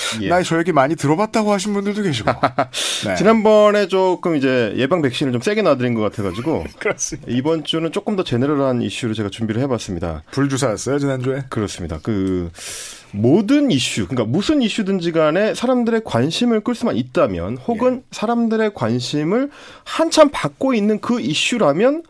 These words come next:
Speaker 1: 무조건 올라타고 보는 사람들이 이 가짜뉴스 메이커들인데요.
Speaker 2: 무조건 올라탄다라는 느낌은 어떤 것을 설명해드리고 있느냐면,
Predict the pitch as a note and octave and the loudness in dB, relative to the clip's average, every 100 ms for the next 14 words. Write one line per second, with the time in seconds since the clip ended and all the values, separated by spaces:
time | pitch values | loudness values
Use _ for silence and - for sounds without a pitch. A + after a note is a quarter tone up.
0 | _ C3+ F3 C#4 - B3 - C#3 G3 A3+ | _ -4 2 2 4 2 2 0 0 -2
1 | - G3+ G3 E3+ D3+ C#3+ C#3+ B2+ E3 G#3+ | -4 -4 -2 -2 -4 -2 -2 0 -2 -2
2 | B2+ B2 G#2 A2+ - G2+ F#2 - F2+ D#2 | -4 -4 -4 -4 -4 -6 -4 -6 -6 -8
3 | E2 A#2 C3+ D2 D2 G#2 B2+ G3 G3 G3 | -6 -4 -4 -6 -10 -6 -4 -4 -2 -2
4 | D3+ C#3 E3 E3+ F3+ D#3 D3+ D3 C#3+ C#3+ | 0 2 0 0 -4 -4 2 2 4 2
5 | C#3+ C#3+ C#3 C3+ C3 - C3+ C#3+ F3+ C#3 | 0 0 0 -2 -4 -4 -2 -2 -2 -4
6 | C3 D#3+ D3+ D3 C3 C#3 D3+ C#3+ C#3 B2 | -2 -4 -2 -2 -2 -2 0 0 0 0
7 | B2 A#2+ A2+ G#2+ G#2 A2 E3+ B2+ D2 | 0 0 0 0 -2 -2 0 -2 -4